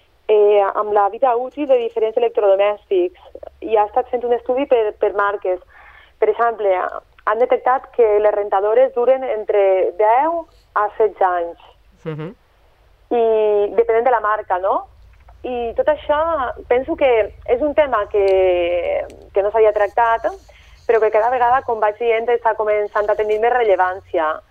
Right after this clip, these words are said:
Speaker 1: perquè s'està veient tot l'impacte econòmic que hi ha al darrere. No parlem sols de cuidar el medi ambient,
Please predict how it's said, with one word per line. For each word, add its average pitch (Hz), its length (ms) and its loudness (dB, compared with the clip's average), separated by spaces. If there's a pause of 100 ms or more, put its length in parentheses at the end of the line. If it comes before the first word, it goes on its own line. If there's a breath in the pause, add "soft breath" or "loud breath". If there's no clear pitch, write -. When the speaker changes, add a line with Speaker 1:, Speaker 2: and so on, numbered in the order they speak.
(300 soft breath)
Speaker 1:
perquè 196 240 0
s'està 208 220 -2
veient 226 260 -2
tot 226 180 0
l'impacte 220 400 -4
econòmic 208 600 -2
que 220 120 0
hi 202 80 0
ha 185 40 2
al 185 100 -4
darrere. 185 420 0 (760 soft breath)
No 208 120 -2
parlem 208 400 -2
sols 214 280 0
de 180 460 0
cuidar 196 320 2
el 202 60 -8
medi 196 180 -2
ambient, 208 560 -2